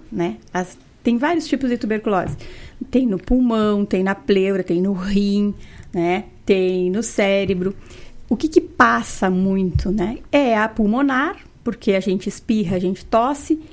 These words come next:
e a laríngea, que seria aqui na garganta, então também tem a questão do espirro e da tosse. As outras não têm esse tipo de transmissão, tá? E, ãh, por isso que diz que é essas que passam, mas eu preciso de tempo de exposição.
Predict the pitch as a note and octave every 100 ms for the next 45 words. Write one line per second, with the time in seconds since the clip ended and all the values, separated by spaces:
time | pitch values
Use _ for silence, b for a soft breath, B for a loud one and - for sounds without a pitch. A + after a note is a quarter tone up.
0 | B A#3 A#3+ A#3+ C4+ C4+ B3 C4+ C4+ C#4
1 | - - C#4 A3 A#3 - A3 A3+ A#3+ A#3+
2 | G3 G3 G#3+ A3 G3+ G#3+ G#3+ F#3+ F#3+ G3+
3 | F#3+ G3+ G3 G#3 G3+ G#3 - G3+ G3+ G3
4 | A#3 A3+ E3+ - - B B B B -
5 | B3+ A#3+ A#3+ D#4 C#4 D4 C#4+ C4 C4 C4+
6 | - B3 C4+ C4+ C4 C4+ C4+ C#4+ - A3
7 | F#3+ - B B B B B - F3+ A3
8 | A#3 B B - A3+ A3 A#3+ C#4+ D#4+ -
9 | - - - A3+ A3 G#3+ G#3 G#3 G3+ -
10 | B3 A3+ - B3+ A3 A3+ - G#3+ G3+ A3
11 | C4 D4 D4 G#3 G#3 G#3+ G#3 A3+ A3 A3+
12 | B3 C4+ C4 C4 C4+ C#4+ D4 C#4 - A#3+
13 | A#3 - F#3 F3